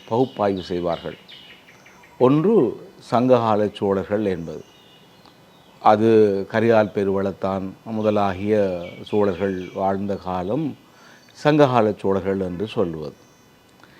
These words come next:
இரண்டாவது, அ, சோழர்கள் அல்லது பிற்கால சோழர்கள் என்று அழைக்கப்படுபவர்கள் தஞ்சாவூர் சோழர்கள் என்று அழைக்கப்படுவார்கள்.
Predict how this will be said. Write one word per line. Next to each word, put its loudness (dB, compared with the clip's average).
இரண்டாவது, 6
அ, -4
சோழர்கள் 4
அல்லது 4
பிற்கால 4
சோழர்கள் 0
என்று 0
அழைக்கப்படுபவர்கள் -2
தஞ்சாவூர் 4
சோழர்கள் -2
என்று 6
அழைக்கப்படுவார்கள். 2